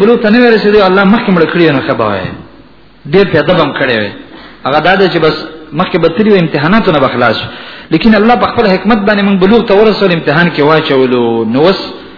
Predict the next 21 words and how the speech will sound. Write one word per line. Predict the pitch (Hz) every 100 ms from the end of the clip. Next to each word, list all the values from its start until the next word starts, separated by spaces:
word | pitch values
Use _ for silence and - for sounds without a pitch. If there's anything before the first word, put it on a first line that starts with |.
| - - -
د | 151
دې |
امتحان | 208 175 160 170
نه | 151
نشو | 151 143
وتلی. | 113 - 104 95 - - - - - - - - - - 131
د | 143
دې | 190 170
امتحان | 151 147 165 170
د |
رب | 160 147
العالمین | 135 143 156 160
نه |
اوس | 143 -
نشو | 165 -
خلاصېدلی. | 127 127 117 113 113 110 104 - - - - - - - 131
ضرور | 139 170 220
په | 180
دې | 190 165
کې |
واقع | 160 139 - 170